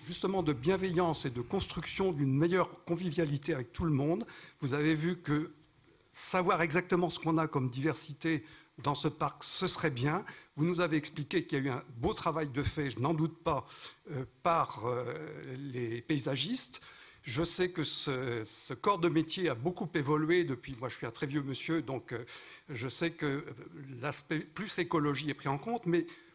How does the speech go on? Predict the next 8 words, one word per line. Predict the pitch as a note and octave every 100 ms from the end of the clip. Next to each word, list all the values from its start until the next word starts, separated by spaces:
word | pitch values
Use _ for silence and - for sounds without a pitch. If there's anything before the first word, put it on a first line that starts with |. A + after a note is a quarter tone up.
| -
vous | A2+ -
feriez | - G3 D#3+ E3+
faire | D3 C3 A#2+ A#2 -
un | F3 F3+
inventaire | G3 E3+ D#3 - B2+ A#2 A2 - - - _ _ _ -
avec | G3 C4 G3
des | G3+ E3+
écologues | - D3 D3+ F3